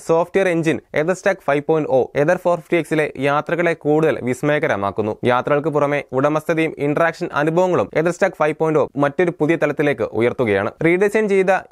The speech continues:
ഡാഷ്ബോർഡ് ഇന്റർഫേസ് ആണ് ഏതർ ഫോർ ഫിഫ്റ്റി എക്സിൽ നൽകിയിട്ടുള്ളത്. റൈഡ് മോഡ്, റേഞ്ച്,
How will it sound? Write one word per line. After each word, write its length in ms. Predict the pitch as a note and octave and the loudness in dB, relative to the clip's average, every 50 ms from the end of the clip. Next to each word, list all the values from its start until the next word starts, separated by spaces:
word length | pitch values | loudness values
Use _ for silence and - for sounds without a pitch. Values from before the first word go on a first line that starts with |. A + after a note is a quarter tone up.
| - C#3+ | -2 0
ഡാഷ്ബോർഡ് 400 | D3 D3+ E3 - E3+ F#3 F#3+ F3+ F3+ | 0 0 0 0 0 0 0 2 0
ഇന്റർഫേസ് 360 | F3 E3 - F3+ F3 - E3+ C#3 | 0 0 0 0 0 0 0 -2
ആണ് 120 | G#2+ - - _ _ _ _ - D3 | -2 -4 -6 _ _ _ _ -2 0
ഏതർ 160 | D#3 F3 F#3+ F#3 | 0 0 0 0
ഫോർ 160 | - E3+ E3+ E3+ D#3 | 0 0 0 0 0
ഫിഫ്റ്റി 180 | E3 E3 F3+ E3+ | 0 0 2 2
എക്സിൽ 220 | E3 - - C3+ B2+ - - A#2 | 2 0 0 -2 -2 -2 -2 -2
നൽകിയിട്ടുള്ളത്. 580 | A#2+ B2 B2 C#3 C#3 - G#2 G2+ G2+ G2+ A2 A#2 - A#2 | -2 0 0 0 0 0 0 0 0 2 0 2 2 2
റൈഡ് 240 | B2 C3+ C#3+ D3 D3+ | 2 0 0 0 0
മോഡ്, 180 | D#3 D#3 D3+ - _ _ - - | 0 0 -2 -4 _ _ -2 0
റേഞ്ച്, 300 | B2+ C3 D3 D#3 C#3+ - | 2 2 2 0 -2 -4